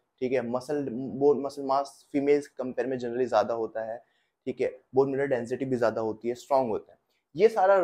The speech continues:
रीज़न है टेस्टोस्टेरोन की वजह से। अब मैं आपको एक चीज़ समझाना चाहता हूँ, वो समझने की कोशिश करना। एक बेसिक से एग्जांपल से मैं कुछ सिचुएशन आपके सामने रखता हूँ। मैं सारी सिचुएशन ऐसी रखूँगा जो आप रिलेट भी कर पाओ।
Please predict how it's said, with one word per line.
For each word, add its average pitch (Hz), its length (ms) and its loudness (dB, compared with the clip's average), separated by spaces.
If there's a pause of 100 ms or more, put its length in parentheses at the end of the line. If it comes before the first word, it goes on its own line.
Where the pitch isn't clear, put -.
रीज़न 131 260 -4
है 185 60 -4
टेस्टोस्टेरोन 110 560 -12
की 101 120 -12
वजह 90 180 -14
से। - 120 -20 (160)
अब 165 80 2
मैं 190 80 4
आपको 185 160 2
एक - 80 -2
चीज़ 185 180 -4
समझाना 123 340 -4
चाहता 107 240 0
हूँ, 156 100 -12 (320)
वो 139 60 -4
समझने 139 260 -4
की 151 80 -4
कोशिश 143 300 -8
करना। 127 320 -8 (680)
एक 135 200 -10
बेसिक 147 300 -2
से - 120 -10
एग्जांपल 107 400 -4
से 135 200 -12 (760)
मैं 170 120 2
कुछ - 120 -14
सिचुएशन 170 360 0
आपके 170 200 0
सामने 131 220 -2
रखता - 280 -8
हूँ। - 100 -20 (680)
मैं 151 300 6
सारी 185 240 4
सिचुएशन 180 380 -4
ऐसी 165 260 0
रखूँगा 170 380 0
जो 156 120 2
आप 160 240 6
रिलेट 131 320 4
भी 123 160 -2
कर 107 120 -6
पाओ। - 240 -18